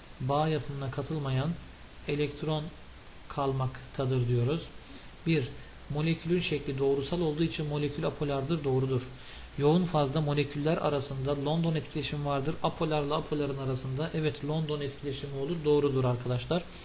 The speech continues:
Suda iyi çözünür. Apolar olduğu için suda iyi çözünmesi beklenmez. Bundan dolayı cevabımız C şıkkı olur diyoruz. Altıncı sorumuz. Aşağıda çeşitli molekül çiftleri ve bu molekül çiftleri arasında oluşabilecek etkileşim türleri verilmiştir.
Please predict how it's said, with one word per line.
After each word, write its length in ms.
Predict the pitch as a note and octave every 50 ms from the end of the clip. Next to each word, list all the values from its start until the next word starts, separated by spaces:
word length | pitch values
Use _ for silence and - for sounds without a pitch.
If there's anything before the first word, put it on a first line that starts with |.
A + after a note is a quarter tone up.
| - - - - - - - -
Suda 340 | - - - E3+ E3 F3+ F3
iyi 180 | E3+ E3 - F3
çözünür. 400 | - - D3 C#3 C3+ D3+ E3 - -
Apolar 360 | E3 D#3+ - E3+ E3 E3 E3
olduğu 240 | E3 D#3 D3+ E3 F3
için 200 | D#3+ - D#3 D3
suda 260 | - - D3 D3+ D#3
iyi 140 | D#3+ E3 D#3+
çözünmesi 520 | - D3+ C3+ D3 C#3+ C#3 C3+ B2+ - B2+
beklenmez. 680 | C#3+ D#3+ D#3+ - D#3+ D3+ C#3+ C3+ C3 D#3 E3+ E3+ - - -
Bundan 360 | D#3 D3+ D#3 D#3 D3+ D3 C#3 C3
dolayı 260 | C3 B2+ B2+ B2 A#2+
cevabımız 600 | - D3 C#3 C#3 C3+ B2+ B2 C3 D3 E3+ E3+ - - - - - - - - - - C#3+ C3+
C 240 | C3 D#3 D#3+ D#3
şıkkı 520 | C3+ - - C3 C3 - - D#3 E3 F#3 G3 - - - -
olur 300 | D#3 C#3+ C#3 D3 D#3+ D#3
diyoruz. 400 | C#3+ C3+ B2 A#2+ A#2+ - - - - - - - - - - - - - - - - - - - - - - - - - - - - - - - - - - - - - - G2 -
Altıncı 420 | D3+ D#3+ E3 D#3+ - - E3+ E3 E3
sorumuz. 460 | - - C#3 B2+ B2+ D3 E3+ E3 - - - - - - - - - - - - -
Aşağıda 640 | - E3 D#3+ - - F3 E3 E3 D#3+ E3 E3+ F#3 G3 F#3+
çeşitli 420 | - D#3 C#3 - D#3 - - F3+
molekül 420 | E3+ E3 D#3+ D#3+ D3+ - - E3+
çiftleri 640 | E3 - - C#3+ B2 - D3 C3+ C3+ D#3+ F3 E3+ D3+
ve 180 | D3+ D#3 D3 D3
bu 40 | E3
molekül 440 | E3+ E3+ D#3+ D#3 D3+ - - E3+
çiftleri 400 | D#3+ - - C3 - C#3+ C3+ C3
arasında 420 | C#3+ D3 D3 D3 C#3+ - D3 C#3 C#3+
oluşabilecek 680 | D3 D3 D3 C3 D3+ C#3+ C#3+ C#3+ C3 C3+ D#3+ E3+ -
etkileşim 520 | E3 D3+ C3 - - D#3 C3+ - E3+ D#3+ B2+
türleri 340 | - D3 D3 C#3+ D3 D3 C3
verilmiştir. 540 | B2+ A#2+ B2 A#2+ A#2+ A#2+ - - E3 E3+